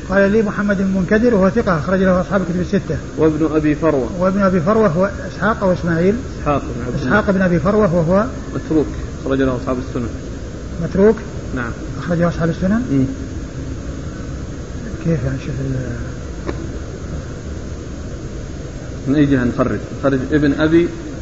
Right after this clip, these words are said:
Speaker 2: ولا إسحاق مباشرة؟
Speaker 1: لا، هو ابن أبي. ابن أبي.
Speaker 2: ابن أبي فروة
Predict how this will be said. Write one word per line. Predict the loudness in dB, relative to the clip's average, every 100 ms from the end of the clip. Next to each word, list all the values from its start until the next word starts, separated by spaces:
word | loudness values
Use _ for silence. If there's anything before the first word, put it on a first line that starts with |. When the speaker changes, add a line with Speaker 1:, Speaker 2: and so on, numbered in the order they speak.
| 0
Speaker 2:
ولا | 2 4 2
إسحاق | 0 -2 -2 -2
مباشرة؟ | -2 -2 -6 -6 -10 -10 -10 -10 -12 -10 -10 -10 -10 -10 -10 -10 -8 -8 -4 0
Speaker 1:
لا، | 2
هو | 4
ابن | 4 2
أبي. | 2 0 -2 -8 -10 -10 -10 -8 -8 -8 -10 -10 -8 -8 -8 -8 2 6 6 4 0
ابن | -2 0
أبي. | -2 -4 -8 -10 -10 -10 -10 -10 -10 -10 -8 -8 -8 -8 -10 -10 -8 -8 -2 2
Speaker 2:
ابن | 4
أبي | 4 4 4
فروة | 4 2 2